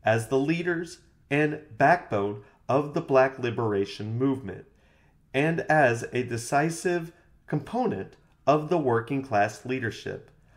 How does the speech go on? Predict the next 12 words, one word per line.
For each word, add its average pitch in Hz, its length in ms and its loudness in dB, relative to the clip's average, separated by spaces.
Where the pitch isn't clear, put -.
of 120 240 0
the 127 260 2
anti-imperialist 135 1120 -2
struggle 98 540 -2
as 104 220 -2
a 104 80 -2
whole. 104 520 -6
It 190 140 8
is 240 200 -2
the 202 100 4
monopolist's 156 760 2
fear 101 560 -2